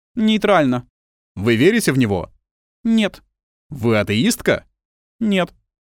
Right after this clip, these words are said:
«А кто же вы тогда?» вскричал офицер. Она немного подумала и сказала: «Женщина». «Но вы должны либо верить, либо не верить», заявил первый. «А если и не то, и не другое? Это что, преступление?»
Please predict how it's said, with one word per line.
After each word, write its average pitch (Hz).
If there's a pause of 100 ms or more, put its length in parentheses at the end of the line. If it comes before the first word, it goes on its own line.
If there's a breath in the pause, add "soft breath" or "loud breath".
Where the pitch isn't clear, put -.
(160)
«А -
кто 277
же 151
вы 131
тогда?» 113 (300)
вскричал 87
офицер. 90 (340)
Она 131
немного 175
подумала 143
и 165
сказала: 104 (560)
«Женщина». 190 (640)
«Но 135
вы 151
должны 147
либо 117
верить, 117
либо 139
не 156
верить», 180 (300)
заявил 92
первый. 80 (400)
«А 269
если 240
и 208
не 208
то, 208
и 202
не 190
другое? 170
Это 208
что, 143
преступление?» 214